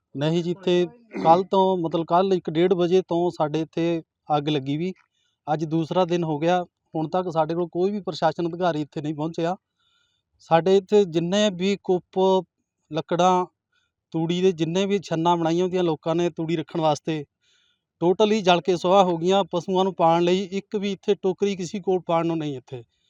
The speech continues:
ਤੇ ਹੁਣ ਤੱਕ ਕੋਈ ਦੂਜ-, ਦੂਸਰਾ ਦਿਨ ਹੋ ਗਿਆ, ਕੋਈ ਵੀ ਪ੍ਰਸ਼ਾਸਨ ਅਧਿਕਾਰੀ ਸਾਡੇ ਇੱਥੇ ਨਹੀਂ ਪਹੁੰਚਿਆ।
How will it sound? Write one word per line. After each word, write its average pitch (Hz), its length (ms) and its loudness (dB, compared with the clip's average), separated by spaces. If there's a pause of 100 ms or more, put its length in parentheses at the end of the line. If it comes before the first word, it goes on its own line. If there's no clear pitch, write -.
(440)
ਤੇ 170 160 2
ਹੁਣ 180 200 0
ਤੱਕ 214 240 4
ਕੋਈ 190 220 -2
ਦੂਜ-, 170 360 -6
ਦੂਸਰਾ 175 380 2
ਦਿਨ 165 340 -4
ਹੋ 160 160 -2
ਗਿਆ, 185 120 0
ਕੋਈ 202 280 2
ਵੀ 233 120 -2
ਪ੍ਰਸ਼ਾਸਨ 185 420 -2
ਅਧਿਕਾਰੀ 175 260 -4
ਸਾਡੇ 160 260 -2
ਇੱਥੇ 165 200 -10
ਨਹੀਂ 151 140 -8
ਪਹੁੰਚਿਆ। 151 360 -8